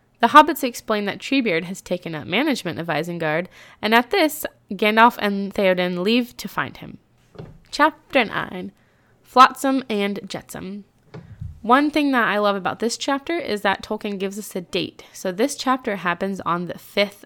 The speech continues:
of March. And I don't want to, uh, give any spoilers, but if you know what happens on the twenty-fifth of March, I thought that was really neat because this puts it into perspective.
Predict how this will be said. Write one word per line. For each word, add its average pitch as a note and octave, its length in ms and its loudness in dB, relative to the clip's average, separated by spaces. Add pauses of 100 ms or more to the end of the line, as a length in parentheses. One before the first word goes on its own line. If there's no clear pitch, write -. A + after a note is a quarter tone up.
of F3 240 -8
March. - 640 -10 (640)
And F3 560 -2
I F#3 80 0
don't G#3 220 -2
want B3 140 0
to, C#4 520 0
uh, F#3 440 -8 (340)
give A#3 120 2
any A3 140 -2
spoilers, G3 640 -2
but F3 240 -4
if F#3+ 160 -8
you G3 160 -4
know F3+ 400 -4 (460)
what F#3+ 160 0
happens F#3 440 -4
on F3+ 120 -8
the F3+ 80 -8
twenty-fifth A#3 580 -2
of G#3+ 80 0
March, F3 480 -8 (640)
I G3 120 0
thought G3 200 4
that F3 120 0
was F#3+ 140 0
really F#3 200 -4
neat F3 280 -8
because F3+ 240 -2
this F3+ 160 -8
puts - 260 -6
it F3+ 120 -2
into E3+ 180 -6
perspective. - 640 -6